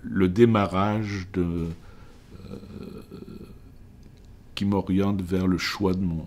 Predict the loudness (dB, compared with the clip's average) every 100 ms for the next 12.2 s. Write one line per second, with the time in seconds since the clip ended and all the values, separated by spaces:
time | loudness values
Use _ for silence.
0 | -10 -8 -4 -2 -4 -6 -8 -8 -8 -10
1 | -16 -18 -20 -20 -18 -18 -18 -20 -20 -20
2 | -20 -12 -8 -6 -8 -10 -16 -14 -12 -12
3 | -12 -10 -10 -10 -12 -14 -16 -16 -16 -10
4 | -8 -6 -8 -6 -6 -6 -8 -14 -14 -6
5 | -4 -4 -6 -8 -8 -10 -12 -14 -16 -18
6 | -20 -20 -20 -14 -2 0 4 2 2 -4
7 | -4 -4 -6 -12 -20 -20 -20 -20 -20 -20
8 | -20 -20 -20 -20 -20 -20 -20 -20 -20 -20
9 | -20 -20 -20 -20 -8 2 4 8 6 6
10 | 4 6 6 6 4 2 -2 -8 -20 -10
11 | 0 6 6 4 0 4 4 4 0 0
12 | 2 2